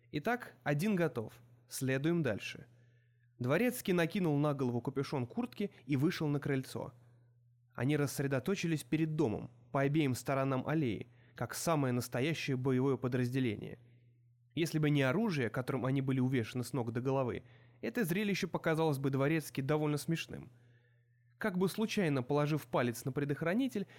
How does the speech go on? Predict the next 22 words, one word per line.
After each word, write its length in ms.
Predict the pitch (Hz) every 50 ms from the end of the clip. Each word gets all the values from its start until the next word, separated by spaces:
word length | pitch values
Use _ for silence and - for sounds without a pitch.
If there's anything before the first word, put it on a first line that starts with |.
| - - - -
Дворецкий 500 | 147 160 208 247 262 254 - - 202 160
двинулся 460 | 147 165 196 190 175 160 - - 131
вперёд 420 | - - 139 135 190 226 226 -
и 100 | - 143 151
остановился 680 | 151 147 - 156 147 143 139 180 214 202 - - 165
прямо 320 | - - 147 175 185 180 170
по 160 | - 135 120
центру 340 | - - 170 170 156 147 139
весёлой 440 | 131 135 - - 127 113 110 113
компании. 560 | 117 135 131 131 - - 98 - - - - - - _ - - _ _ _ _ _ _ _ _ _
Судя 240 | - 185 165 147 131
по 100 | 139 127
всему, 300 | - - 170 202 226 -
приказы 440 | - 139 123 - 196 202 165 170
отдавал 360 | 160 151 139 147 143 151 147 160
упитанный 480 | 170 160 - - 156 - 139 131 131
человечек, 560 | 120 - 139 127 135 165 226 233 - 151 123
что 140 | - - 156
стоял 280 | 147 - 170 160 160 156
справа 380 | - - - - 135 117 110
от 140 | 110 - -
него. 320 | 131 123 107 - - -